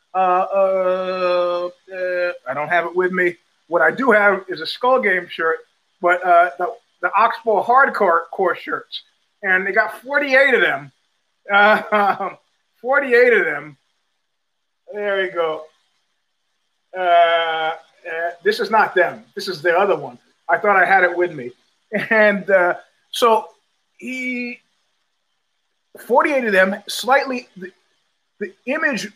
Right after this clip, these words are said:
the posterized image on the back, which is from a live show of Oxbow playing in Paris, was slightly off from the original photo that had been sent. So what they say is to avoid a lot of returns, you know, if the photo, if the photo doesn't, if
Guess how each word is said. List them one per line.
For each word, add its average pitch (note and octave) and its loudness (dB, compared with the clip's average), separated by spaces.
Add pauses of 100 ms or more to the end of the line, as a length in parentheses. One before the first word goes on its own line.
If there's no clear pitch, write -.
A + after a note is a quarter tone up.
the F3+ -6
posterized B3 0
image G#3+ 0
on F#3 2
the F3 -4
back, G#3 2
which F#3+ -16
is - -18
from D#3+ -14
a D3+ -8
live F#3 2
show F#3+ -2 (260)
of C#3+ -10
Oxbow F#3+ -2
playing F3+ -6
in D3+ -10
Paris, F#3 0 (300)
was D#3 -12
slightly C4+ 0
off F#3 2
from F#3+ -2
the F#3+ 2
original F3+ 0
photo G#3+ 0
that E3+ -2
had E3+ -4
been F3 -12
sent. - -4 (340)
So F#3+ -2
what A#3 0
they F#3+ -2
say G3 -2
is E3 -10
to F3 -2
avoid G3+ 0
a A3 -6
lot G3+ 0
of F3 -4
returns, G3 0 (300)
you E3 -10
know, F3 -8
if F#3+ -6
the B3 0
photo, A3+ 2 (300)
if F#3+ -6
the F3 -2
photo A#3+ 2
doesn't, F#3+ -2 (500)
if F#3+ -6